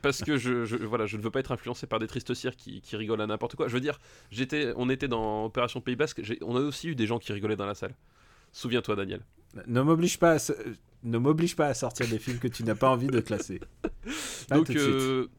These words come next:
Speaker 1: donc ouais, moi, je trouve pas ça excessivement drôle. Euh, je trouve ça, en plus, archi long. Euh, ça, ça dure deux heures pour pas grand-chose.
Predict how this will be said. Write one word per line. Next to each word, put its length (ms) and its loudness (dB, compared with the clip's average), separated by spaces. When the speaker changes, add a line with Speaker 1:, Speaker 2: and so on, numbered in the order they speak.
Speaker 1:
donc 220 -2
ouais, 200 4
moi, 120 0
je 160 -2
trouve 200 -8
pas 140 2
ça 260 -2
excessivement 600 -4
drôle. 540 -2
Euh, 200 -2
je 60 -14
trouve 160 -10
ça, 240 -2
en 60 -6
plus, 260 -8
archi 280 -4
long. 200 -4
Euh, 760 -4
ça, 160 -12
ça 160 -6
dure 180 -4
deux 200 -2
heures 100 2
pour 120 -12
pas 120 -4
grand-chose. 420 -4